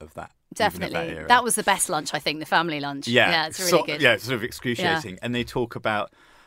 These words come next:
Speaker 1: the, they talk about Northern Ireland, and as, as we said in the introduction, the bomb, the I R A's bombs are going off around London and Britain, and they start talking about it over lunch. And Tilda Swinton, who plays her daughter's mother in this, says, "Well, it's very difficult to know, isn't it?"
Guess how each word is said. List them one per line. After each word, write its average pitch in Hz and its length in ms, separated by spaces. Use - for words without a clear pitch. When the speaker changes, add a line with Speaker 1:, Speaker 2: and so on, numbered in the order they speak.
Speaker 1:
the, 110 140
they 110 200
talk 113 140
about 98 180
Northern 101 260
Ireland, 90 500
and 87 300
as, 92 180
as 92 100
we 90 60
said 90 260
in 87 120
the 87 80
introduction, - 520
the 90 60
bomb, 95 360
the 98 80
I 92 100
R 87 80
A's 87 100
bombs 92 260
are 90 60
going 85 180
off 85 160
around 82 200
London 90 360
and 90 280
Britain, 101 340
and 104 160
they 104 100
start - 240
talking 104 240
about 90 240
it 87 80
over 85 180
lunch. 85 380
And 87 180
Tilda 87 240
Swinton, 82 440
who 92 100
plays 85 340
her 92 120
daughter's 87 480
mother 92 400
in 80 140
this, - 340
says, - 220
"Well, - 80
it's - 80
very 127 160
difficult - 380
to 120 120
know, 123 160
isn't - 200
it?" - 200